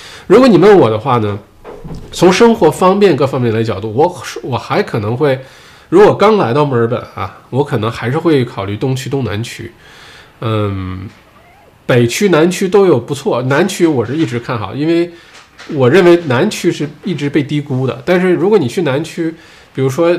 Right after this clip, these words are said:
从一直到差不多C four之前，你不会觉得是自己，当然你除了什么 Brighton 啊、Sandringham，你不会觉得自己生活在一个特别好的一个区域里面，那些房子有些很旧啊，或者道路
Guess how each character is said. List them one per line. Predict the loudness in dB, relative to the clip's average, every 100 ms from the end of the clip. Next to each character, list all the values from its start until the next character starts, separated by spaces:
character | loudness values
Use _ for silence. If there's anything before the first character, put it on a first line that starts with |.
| -4
从 | -6 -2 -2 -4 -10 -14
一 | -4 -2
直 | 0
到 | 0 2 2 0 0 -2 -4
差 | -6 -4
不 |
多 | -4
C | -4 -4 -2
four | -2 -2
之 | -2
前， | -6 -8 -6 -6 -4
你 | -4
不 | -2
会 | -2 0
觉 | 0
得 | 0 -2 -4
是 | -8
自 | -8 -6
己， | -6 -8 -12 -16 -12
当 | -4 -2
然 | -2
你 | -4
除 | -4
了 | -4
什 | -4
么 | -4 -4
Brighton | -2 -2 -2 -6
啊、 | -6 -8 -8
Sandringham， | -6 -4 -4 -6 -10 -14 -20 -20 -20 _
你 | 0
不 | 2
会 | 2
觉 | 2 0
得 |
自 | 0
己 | -2
生 | -2 -2
活 |
在 | 0
一 | -2
个 |
特 | -2 -4
别 |
好 | -4 -8
的 | -8
一 |
个 | -10
区 | -6 -6
域 |
里 | -6
面， | -10 -8
那 | -6
些 |
房 | -4 -4 -2
子 |
有 | -2
些 | -2 -6
很 | -6 -10
旧 | -4 -2 0
啊， | 0 -2 -6 -16 -20 -20 -20 -2
或 | 2
者 | 4
道 | 4 4
路 | 4 4